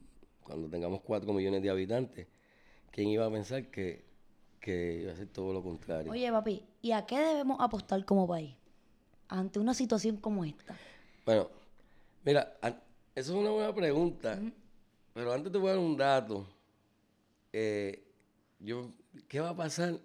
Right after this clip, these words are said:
Speaker 1: de aquí a los próximos treinta años, verdad? ¿Cuáles son las expectativas en términos de la población? Si esto sigue a este ritmo, Alejandra, de, de reducción,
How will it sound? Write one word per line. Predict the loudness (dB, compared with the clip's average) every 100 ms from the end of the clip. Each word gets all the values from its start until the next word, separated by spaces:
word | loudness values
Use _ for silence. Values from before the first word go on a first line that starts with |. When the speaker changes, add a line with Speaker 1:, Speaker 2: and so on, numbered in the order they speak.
| _ _ _ _ _ _ _
Speaker 1:
de | -6 -4
aquí | -4 -4 -4 -2 -2 -2 -4
a | -4 -4 -4
los | -6
próximos | -8 -10 -6 -6
treinta | -4 -4 -4 0 0
años, | 0 -4 -6
verdad? | -10 -10 -12 _ -20 -20 -20 _ _ _
¿Cuáles | -6 -2 -2
son | -2
las | -2 -4
expectativas | -6 -10 -8 -8 -4 -4 -6 -12 _ _
en | -10
términos | -2 0 2 0 2
de |
la | 0
población? | 0 -2 -4 -4 -6 -6 -8 _ _ _ _ _ _ _ _ _ _
Si | -14 -4
esto | -4 -4 -6
sigue | -2 -2 -2 -6 _
a | -10
este | -6 -6
ritmo, | -4 -4 -4 -6
Alejandra, | -6 -6 -6 -6 -10 -16 _ _ _ _ _ _ -18
de, | -10 -6 -6 -10 -16 _
de | -12 -8
reducción, | -6 -8 -8 -6 -6